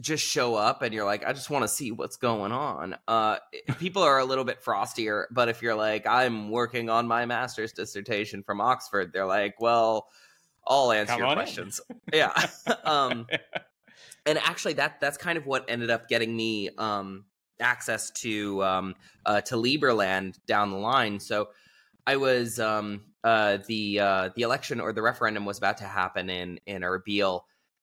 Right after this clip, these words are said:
Speaker 1: and I was, uh, you know, I was, I was a third grade teacher, so I didn't have journalistic credentials. I didn't have access to, to anything. So I was like, "Okay, well, I've gotta figure out a way to get better access to these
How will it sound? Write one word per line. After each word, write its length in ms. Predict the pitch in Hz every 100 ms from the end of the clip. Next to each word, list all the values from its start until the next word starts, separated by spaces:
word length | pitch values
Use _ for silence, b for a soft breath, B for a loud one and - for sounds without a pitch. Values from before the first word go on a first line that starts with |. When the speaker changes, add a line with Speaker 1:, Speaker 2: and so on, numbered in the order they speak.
| _ 117
Speaker 1:
and 680 | 113 107 98 92 90 90 95 -
I 160 | 110 110
was, 760 | 104 101 95 95 92 - - _
uh, 220 | 120 101 - -
you 200 | 127 120
know, 80 | 92
I 140 | 95
was, 160 | 123 117 -
I 40 |
was 140 | 113 95
a 100 | - _
third 180 | 110 92
grade 180 | 95 95
teacher, 300 | 123 120 104
so 200 | - 98
I 80 | 104
didn't 220 | 127 -
have 580 | - 110 107 101 92 - _ - 117 - _
journalistic 460 | - 107 101 - -
credentials. 520 | 135 185 185 156 131
I 40 |
didn't 160 | 101 101
have 140 | 110
access 540 | 120 156 - 139 131 -
to, 300 | 123 104 -
to 140 | 135
anything. 300 | 117 120 117
So 160 | 110 104
I 40 |
was 120 | 98 101
like, 160 | 101
"Okay, 240 | 139 - 104
well, 340 | 107 101 - -
I've 160 | 113
gotta 280 | 147 156 120 -
figure 300 | 135 123 117
out 160 | 107 101
a 40 |
way 200 | 101 101
to 80 | 98
get 300 | 90 101 -
better 240 | 101 98 95
access 480 | 95 - 90 85 -
to 360 | - 98 90 - b b b b -
these 360 | 113 101 92